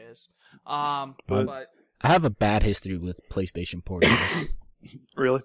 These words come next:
Speaker 3: They always break on me. Like, I had, like, we, after this, we gotta get into, like, what Chris has been playing. But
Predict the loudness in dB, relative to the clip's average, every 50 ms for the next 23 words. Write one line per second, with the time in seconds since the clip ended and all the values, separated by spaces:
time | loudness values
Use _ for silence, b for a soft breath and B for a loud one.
0 | _ _ -6 -2 0 0 0 0 -4 -6 -6 -6 -6 -6 -8 -8 -10 -8 -8 -6
1 | -4 -2 -2 -2 -2 -4 -6 b b b b b _ -4 0 2 2 2 2 2
2 | 2 0 0 0 -2 _ _ _ _ _ _ _ _ _ _ _ _ _ _ _
3 | _ _ _ _ _ _ -18 -14 -10 -6 -4 -2 2 4 4 6 6 4 4 4
4 | 4 2 2 2 2 0 -2 -4 -4 -6 -6 -6 -4 -4 -6 -8 -8 -12 -6 -4
5 | -2 -2 -2 -4 -6 -8 -10 -8 -8 -6 -6 -8 -6 -4 -2 -2 -4